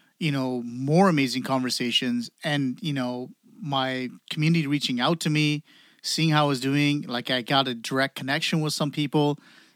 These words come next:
It's funny, some people are actually my friends now because of this.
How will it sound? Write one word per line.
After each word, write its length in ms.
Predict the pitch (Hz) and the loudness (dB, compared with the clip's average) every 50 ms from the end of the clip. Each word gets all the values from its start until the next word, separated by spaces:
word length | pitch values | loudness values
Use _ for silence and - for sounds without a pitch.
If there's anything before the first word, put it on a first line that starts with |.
| _ _ | _ _
It's 100 | - - | -14 -4
funny, 260 | - - 156 151 147 139 | 2 4 4 6 4 4
some 240 | - - 151 139 | 2 0 0 0
people 260 | - 147 131 - 139 135 | 0 -2 -4 -2 0 2
are 80 | 131 | 2
actually 220 | 131 - - 147 131 | 2 2 0 -2 -2
my 120 | 117 113 | -4 -6
friends 440 | 110 - - 143 143 160 175 156 160 | -8 -8 -4 0 0 2 2 2 2
now 240 | 156 147 147 147 143 | 2 2 2 2 0
because 340 | 135 139 127 - 143 127 | -2 -4 -4 -4 -4 -2
of 80 | 143 131 | -2 -4
this. 400 | 135 139 139 143 135 - - | -2 -2 -2 -2 -4 -6 -8